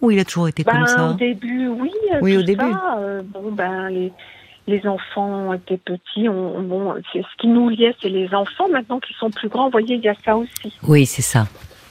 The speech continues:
Speaker 1: C'est parfois compliqué. Et justement, le moment de la retraite est, est une
Speaker 2: Et
Speaker 1: étape dans un couple, parce que
Speaker 2: Ouais.
Speaker 1: on peut prendre conscience à ce moment-là,
Speaker 2: Ouais.
Speaker 1: euh, que, euh, finalement, le couple, il était avant tout un couple de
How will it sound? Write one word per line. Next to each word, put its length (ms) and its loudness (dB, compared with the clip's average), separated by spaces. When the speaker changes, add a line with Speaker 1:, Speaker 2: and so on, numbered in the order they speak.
Speaker 1:
C'est 220 4
parfois 320 6
compliqué. 680 6
Et 40 8
justement, 480 6
le 120 4
moment 320 8
de 80 2
la 100 6
retraite 540 2
est, 260 4
est 80 10
une 160 10
Speaker 2:
Et 40 6
Speaker 1:
étape 400 4
dans 240 6
un 80 6
couple, 480 0
parce 200 0
que 340 4
Speaker 2:
Ouais. 100 2
Speaker 1:
on 100 4
peut 220 6
prendre 320 2
conscience 580 2
à 60 2
ce 100 -10
moment-là, 560 4
Speaker 2:
Ouais. 80 2
Speaker 1:
euh, 600 4
que, 120 2
euh, 760 4
finalement, 560 4
le 140 6
couple, 420 2
il 160 6
était 240 4
avant 300 4
tout 240 2
un 80 6
couple 340 0
de 720 2